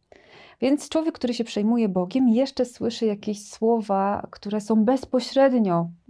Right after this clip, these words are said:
w odbiorze, w kontekście tej sytuacji, e, przekazane mu od Pana Boga.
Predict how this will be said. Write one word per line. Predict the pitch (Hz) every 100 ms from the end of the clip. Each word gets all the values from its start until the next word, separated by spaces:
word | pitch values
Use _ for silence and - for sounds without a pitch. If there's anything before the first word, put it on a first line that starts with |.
| - _ -
w | -
odbiorze, | - 175 185 208 208 185
w | 175
kontekście | - 185 180 202 - 185
tej | 175
sytuacji, | 185 - 175 170 170 226 226 - - - - -
e, | 196 196 196 202 - -
przekazane | 240 240 220 233 247
mu | 233 220
od |
Pana | 220 208 208
Boga. | 185 175 175 180